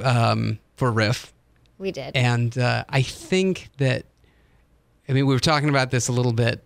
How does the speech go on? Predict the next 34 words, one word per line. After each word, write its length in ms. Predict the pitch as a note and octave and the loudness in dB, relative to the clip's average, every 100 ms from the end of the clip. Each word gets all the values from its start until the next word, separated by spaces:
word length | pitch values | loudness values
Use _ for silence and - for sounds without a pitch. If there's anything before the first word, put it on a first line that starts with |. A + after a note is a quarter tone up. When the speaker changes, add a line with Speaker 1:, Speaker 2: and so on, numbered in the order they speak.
| _ | _
Speaker 1:
before 240 | A#2+ - | -6 -2
we 120 | A#2 A2+ | -2 0
started, 500 | - A#2+ A#2 A2+ A#2+ _ _ _ | 0 0 0 -2 -4 _ _ _
that 240 | B2 A#2 - - _ | -2 -2 -6 -20 _
the, 120 | B2+ A#2+ - _ | -4 -4 -6 _
the 100 | C3+ | -6
process 680 | - E3 C#3+ - D3 C3+ - | -2 0 0 0 0 0 -2
of 680 | - B2+ A#2 A2 - - - _ _ _ _ _ | 0 2 2 0 -6 -20 -20 _ _ _ _ _
the, 180 | - - - _ _ _ | -8 -8 -20 _ _ _
covering 520 | - F3+ E3+ E3 C#3 | 2 2 4 4 4
a 60 | B2 | 2
show 460 | - C#3+ B2+ A#2+ | 4 4 4 4
and 180 | A2 A#2 | 2 2
reviewing 460 | A#2 G#2+ A#2+ A#2+ A2 | 2 2 2 2 2
a 20 | |
show 560 | - B2 A2+ A2 G#2+ G2+ | 2 2 2 2 0 -2
is 320 | - A#2+ G#2 - | -2 0 0 -2
a 80 | |
lot 300 | A#2 A#2 A2 | 0 0 0
different 440 | B2 A#2+ B2+ A2+ - | -4 -2 -2 -4 -4
than 220 | A#2 A2+ | 0 2
one 220 | A#2+ C#3 | 2 2
might 300 | A#2+ A2+ G#2+ | 2 0 -2
think. 480 | _ C3 A2 - - - | _ -2 -2 -6 -18 -10
Speaker 2:
It 180 | G3 G3 | -4 -2
really, 600 | F3+ F3 E3 D#3+ E3 - - - - | 0 0 0 0 -2 -6 -12 -16 -4
it's 240 | A3 - | -4 0
not 240 | A3+ D4 | 0 2
all 160 | D4 C4+ | 2 2
Speaker 1:
<laughs> 20 | |
Speaker 2:
glamorous 760 | G#3 F#3+ F#3 F#3+ F3 E3 E3 - | 2 2 2 0 2 2 0 0
Speaker 1:
It 120 | C#4 | 0
really 200 | E3+ | 2
Speaker 2:
and, 60 | G#3 | -2